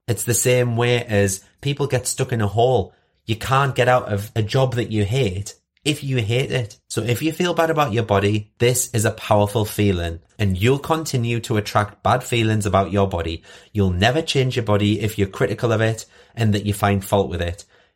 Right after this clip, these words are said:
In fact, you'll attract more weight. So praise and bless every square inch of your body, okay? Think about all the perfect things about you. And as you think those perfect thoughts, you feel good about you. You're on the frequency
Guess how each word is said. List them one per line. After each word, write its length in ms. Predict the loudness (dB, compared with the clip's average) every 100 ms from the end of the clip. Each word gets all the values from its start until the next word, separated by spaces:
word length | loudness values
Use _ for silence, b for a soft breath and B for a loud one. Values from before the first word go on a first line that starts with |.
| _
In 160 | -4 0
fact, 320 | 2 0 0
you'll 140 | 0
attract 360 | 0 0 -4 -2
more 360 | 0 2 2 2
weight. 420 | 0 -2 -6 -10
So 220 | -2 -2
praise 500 | -2 -2 2 2 2
and 160 | 0 -2
bless 400 | 0 0 0 -4
every 400 | -2 0 -2 -4
square 360 | -4 -2 0 0
inch 240 | 0 -2
of 140 | -2 -2
your 140 | -2
body, 280 | 0 -2 -2
okay? 220 | -4 -4
Think 300 | -2 -2 -2
about 240 | 0 0 2
all 260 | 2 2
the 100 | -2
perfect 440 | 0 0 0 -4 -4
things 200 | -4 0
about 240 | 0 0
you. 300 | 0 0 -2 B B B B
And 160 | -6 -6
as 280 | -2 -2 0
you 160 | -4
think 200 | -2 -4
those 200 | 0 0
perfect 500 | 0 0 0 -2 -4
thoughts, 380 | 0 4 2 0 b b -4
you 160 | -2
feel 260 | 0 2 2
good 200 | 2 2
about 280 | 2 2 2
you. 320 | 0 0 -2 b b
You're 220 | 2 4
on 100 | 4
the 80 | 0
frequency 640 | -2 -2 -2 -2 0 -2